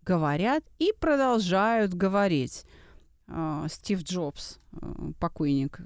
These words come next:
так сказать, да, ну, в-, великий, вообще-то говоря, человек.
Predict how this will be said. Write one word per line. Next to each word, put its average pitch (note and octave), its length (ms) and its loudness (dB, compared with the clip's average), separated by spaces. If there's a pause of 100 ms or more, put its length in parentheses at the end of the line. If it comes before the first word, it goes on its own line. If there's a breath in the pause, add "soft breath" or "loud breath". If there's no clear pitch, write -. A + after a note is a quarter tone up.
(180)
так - 160 -10
сказать, C3+ 300 -8
да, F3+ 180 0
ну, D3 320 0 (180)
в-, D#3 360 -4
великий, G3+ 440 2
вообще-то A3 440 -2
говоря, G#3 340 0
человек. A3 720 0